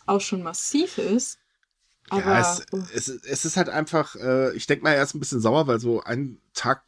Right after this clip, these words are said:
Speaker 2: vorher, wenn ich mich gar nicht irre, kam ja dann heraus, dass, ähm, auch Japan einer Militäraktion, äh, oder die Bitte um militärische Unterstützung für diese Überwachungsmission an der Straße von Hormuz, oder wie die jetzt heißt, äh, abgesagt hat.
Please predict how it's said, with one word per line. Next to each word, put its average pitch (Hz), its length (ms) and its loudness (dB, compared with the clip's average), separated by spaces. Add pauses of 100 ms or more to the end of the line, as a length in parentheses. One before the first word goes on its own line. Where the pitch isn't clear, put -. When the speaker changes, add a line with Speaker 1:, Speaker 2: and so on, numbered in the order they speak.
Speaker 2:
vorher, 156 380 2
wenn 156 100 -2
ich 156 60 -4
mich 151 120 -6
gar 127 140 -2
nicht 139 140 -8
irre, 139 200 -2
kam 139 220 -2
ja 135 120 -2
dann 127 200 -2
heraus, 120 560 -2
dass, - 500 -4
ähm, 113 520 0 (560)
auch - 140 0
Japan 135 580 4
einer 113 300 -2
Militäraktion, 123 1120 0 (200)
äh, 107 120 -6
oder 104 200 -4
die 104 160 0
Bitte 135 400 6
um 113 400 4
militärische 123 500 2
Unterstützung 127 520 -4
für 107 160 -4
diese 107 240 -6
Überwachungsmission 117 1080 -2
an 95 120 -4
der 104 60 -2
Straße 113 320 -2
von 104 360 -2
Hormuz, 131 800 -6
oder 135 160 -6
wie 139 60 -10
die 139 80 -10
jetzt 135 240 -8
heißt, 143 240 -6
äh, 123 100 -2
abgesagt 131 560 -4
hat. 156 160 -6